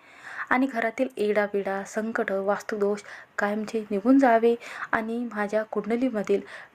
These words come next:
जी शडीपीडा आहे किंवा जे हातात काम घेतलेलं आहे, ते लगेचच पूर्ण व्हावं, घरातील पितृदोष कायमचा निघून जावा, घरातील अडथळे हे दूर व्हावेत, माता लक्ष्मी अखंड स्वरूपात घरात राहावी, त्यासाठी तमालपत्र उंबरवट्यावर तुम्हाला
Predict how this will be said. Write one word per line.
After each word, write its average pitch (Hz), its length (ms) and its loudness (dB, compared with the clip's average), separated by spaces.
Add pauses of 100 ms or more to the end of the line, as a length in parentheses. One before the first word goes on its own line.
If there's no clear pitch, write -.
जी 226 140 0 (300)
शडीपीडा 226 640 2
आहे 190 280 0 (320)
किंवा 240 300 2
जे 262 160 6
हातात 220 360 2 (120)
काम 202 220 0
घेतलेलं 208 340 2
आहे, 196 260 2
ते 254 320 -2
लगेचच 214 420 2
पूर्ण 208 340 0
व्हावं, 226 420 6 (440)
घरातील 226 460 4
पितृदोष 214 540 4
कायमचा 202 440 0
निघून 208 340 4
जावा, 226 340 6 (360)
घरातील 214 400 2 (100)
अडथळे 196 340 2
हे 202 200 2
दूर 226 260 2
व्हावेत, 220 340 2 (120)
माता 208 280 0
लक्ष्मी 214 460 -2
अखंड 202 320 -2
स्वरूपात 196 520 -2
घरात 190 360 2
राहावी, 214 280 2 (360)
त्यासाठी 233 420 2 (100)
तमालपत्र 214 520 2
उंबरवट्यावर 196 720 2
तुम्हाला 208 440 0